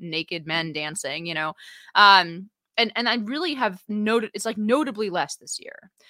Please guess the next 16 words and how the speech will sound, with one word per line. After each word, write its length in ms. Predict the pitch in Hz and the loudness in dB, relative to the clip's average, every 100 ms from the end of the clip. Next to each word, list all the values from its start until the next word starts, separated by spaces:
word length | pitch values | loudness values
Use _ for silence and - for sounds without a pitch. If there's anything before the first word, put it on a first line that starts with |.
| - | -20
So 180 | - 208 | -4 0
as 180 | 185 220 | 0 -2
to 100 | 269 | -6
why 400 | 208 208 233 269 | 0 4 4 4
this 240 | 208 202 | -2 -6
finally 420 | - 196 202 196 165 | 0 0 0 -4 -8
tripped 300 | - 175 175 | -10 -8 0
off 300 | 156 151 - | 0 0 -8
a 80 | 156 | -12
serious 420 | - 185 160 156 | -8 -6 -6 -8
boycott 400 | 151 147 143 - | -8 -6 -6 -6
response 500 | 107 - 143 147 - | -10 -6 -6 -6 -8
on 80 | 143 | -10
the 100 | 139 | -8
right, 420 | 156 151 151 - _ _ _ _ 165 | -2 -2 -2 -10 _ _ _ _ -2
um, 460 | 165 151 147 156 | 0 0 -4 -16